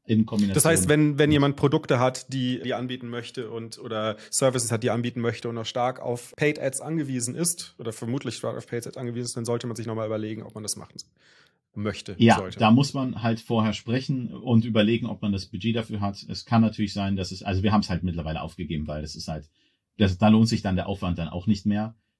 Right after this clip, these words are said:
Speaker 1: Und tut mir leid, fünfhundert Euro am Tag Budget. <laughs> Nur für
Speaker 2: Aber so
Speaker 1: die
Speaker 2: baust du
Speaker 1: Ads
Speaker 2: halt
Speaker 1: zu
Speaker 2: auch keine Stammkundschaft, ne? Und, äh,
Speaker 1: Ja.
Speaker 2: du hast halt einfach eine andere Strategie jetzt gewählt.
Speaker 1: Richtig. Also es, es fördert die Kreativität, sagen wir's mal so.
Speaker 2: Mhm.
Speaker 1: Aber ja,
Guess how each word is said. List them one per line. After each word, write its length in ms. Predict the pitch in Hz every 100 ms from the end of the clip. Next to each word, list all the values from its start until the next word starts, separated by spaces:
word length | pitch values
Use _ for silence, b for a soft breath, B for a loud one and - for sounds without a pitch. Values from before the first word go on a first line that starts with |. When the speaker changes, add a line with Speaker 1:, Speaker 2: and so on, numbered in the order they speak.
| _
Speaker 1:
Und 300 | 90 87 76
tut 140 | 92
mir 60 | 87
leid, 200 | 85 85
fünfhundert 460 | 90 82 85 80
Euro 240 | 78 82 78
am 140 | 78
Tag 340 | 76 80 76 -
Budget. 420 | 76 - 82 76 -
<laughs> 920 | - 190 - - - - - _ 233 -
Nur 280 | 151 160 143
für 60 |
Speaker 2:
Aber 180 | 135 131
so 120 | 131
Speaker 1:
die 60 | 131
Speaker 2:
baust 340 | 147 156 165
du 20 |
Speaker 1:
Ads 80 | 160
Speaker 2:
halt 120 | 147 139
Speaker 1:
zu 40 |
Speaker 2:
auch 120 | 135
keine 260 | 135 131 127
Stammkundschaft, 880 | - 117 113 - 104 - 104 - -
ne? 260 | 117 120
Und, 320 | 113 104 104
äh, 320 | 101 113 110 120
Speaker 1:
Ja. 120 | 104
Speaker 2:
du 40 |
hast 120 | 107
halt 100 | 107
einfach 240 | 107 104 107
eine 120 | 107
andere 280 | 101 104 95
Strategie 440 | - 95 98 92
jetzt 180 | 90 90
gewählt. 380 | - 87 92 - -
Speaker 1:
Richtig. 680 | - 120 101 90 - 82 -
Also 460 | - 104 101 98 - _ _
es, 340 | _ 120 - - _
es 180 | 139 131
fördert 340 | - 156 139 117
die 80 |
Kreativität, 760 | 104 98 95 87 76 71 73 69
sagen 280 | - 73 71
wir's 180 | 67 -
mal 160 | 57
so. 120 | 52
Speaker 2:
Mhm. 40 | - _ _ -
Speaker 1:
Aber 380 | 98 90 82 -
ja, 300 | - 85 -